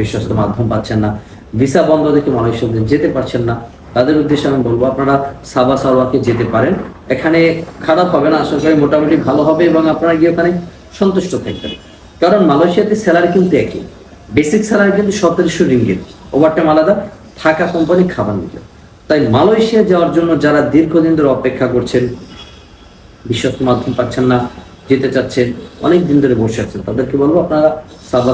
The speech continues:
সারওয়াকের ভিসায় যেতে পারেন মালয়েশিয়াতে। কাজ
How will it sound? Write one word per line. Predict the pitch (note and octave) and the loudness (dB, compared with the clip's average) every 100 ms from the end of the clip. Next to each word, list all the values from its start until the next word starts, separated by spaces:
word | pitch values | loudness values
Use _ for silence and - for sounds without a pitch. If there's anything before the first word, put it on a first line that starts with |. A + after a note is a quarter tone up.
| B2 | 0
সারওয়াকের | B2 A#2+ B2+ A2 | 0 0 -2 -2
ভিসায় | G#2+ A#2+ A2+ | -2 0 0
যেতে | A#2+ A#2 | 0 0
পারেন | A#2+ F#3 F3+ - - - | 0 0 -4 -12 -20 -4
মালয়েশিয়াতে। | G#2 C3+ C#3+ - C#3 E3 G3 - - - | 0 2 2 0 -2 -2 -8 -12 -16 -4
কাজ | A#2 | -4